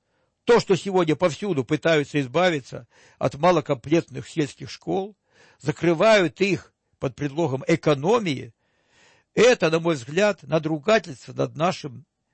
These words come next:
истоками. Оно страшно аукнется нашей культуре. Ведь всё самое свежее, чистое и здоровое приходило в неё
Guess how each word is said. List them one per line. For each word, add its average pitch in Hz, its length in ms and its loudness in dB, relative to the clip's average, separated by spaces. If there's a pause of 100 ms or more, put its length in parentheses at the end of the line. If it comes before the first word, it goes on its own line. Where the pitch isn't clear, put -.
(140)
истоками. 156 1200 0 (1500)
Оно 196 540 2
страшно 156 640 2
аукнется 156 760 -2
нашей 139 320 -4
культуре. 123 640 -14 (720)
Ведь 165 180 0
всё 247 200 -2
самое 247 380 2
свежее, 147 680 0 (140)
чистое 139 680 -4 (380)
и 165 120 2
здоровое 151 840 4 (320)
приходило 160 680 -2
в 147 60 -6
неё 135 380 -6